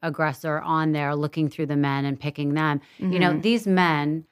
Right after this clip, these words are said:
Speaker 1: have signed up for this and they know what they're getting themselves into.
Speaker 2: Right.
Speaker 1: And a lot of these men have their own psychological issues because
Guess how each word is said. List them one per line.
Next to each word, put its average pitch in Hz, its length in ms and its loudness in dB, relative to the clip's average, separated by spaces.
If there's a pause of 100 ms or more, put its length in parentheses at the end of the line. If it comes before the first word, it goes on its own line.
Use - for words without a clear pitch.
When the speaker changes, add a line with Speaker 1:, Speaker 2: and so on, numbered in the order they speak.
(120)
Speaker 1:
have 175 160 -2
signed 160 360 0
up 151 180 -4
for 156 140 -8
this - 340 -20
and 170 160 -2
they 170 100 2
know 160 140 2
what 151 140 -2
they're 147 120 -2
getting 135 280 -4
themselves 131 440 -6
into. 139 360 -6
Speaker 2:
Right. 160 360 -4
Speaker 1:
And 185 120 -2
a 208 40 0
lot 240 200 2
of 277 60 2
these 196 180 0
men 165 160 4
have 165 160 2
their 156 160 2
own 160 160 2
psychological 151 760 -8
issues - 420 -14
because 165 460 -2